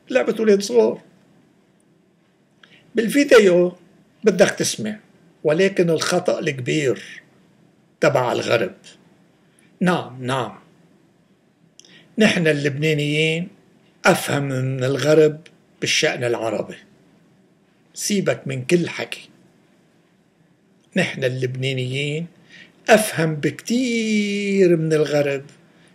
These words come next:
بالشأن العربي. <clears throat> نعم. بتقول لي اعطيني مثل على هالكلام، رح أعطيك مثل. أنا البسيط من صغرتي، أنا اطلع فيي، هذا البسيط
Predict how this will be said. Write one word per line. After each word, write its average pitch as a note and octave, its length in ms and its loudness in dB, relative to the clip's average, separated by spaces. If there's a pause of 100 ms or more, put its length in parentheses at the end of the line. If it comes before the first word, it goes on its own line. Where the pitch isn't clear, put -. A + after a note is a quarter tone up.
(140)
بالشأن E3 500 -2
العربي. G2+ 520 -8 (560)
<clears throat> - 1600 -8
نعم. A#2+ 260 -4 (1500)
بتقول A3 240 4
لي B3 100 4
اعطيني C4+ 420 2
مثل D#3 460 2 (300)
على - 140 -2
هالكلام، B2+ 540 -4
رح B2 200 -6
أعطيك F3+ 360 -4
مثل. A2+ 280 -8 (2250)
أنا G#3 240 4
البسيط C#3+ 560 -2
من C#3+ 180 -4
صغرتي، B2+ 460 -2 (440)
أنا F#3 160 0
اطلع D3 360 0
فيي، A2 400 -6 (600)
هذا F#3+ 160 2
البسيط C#3 520 -4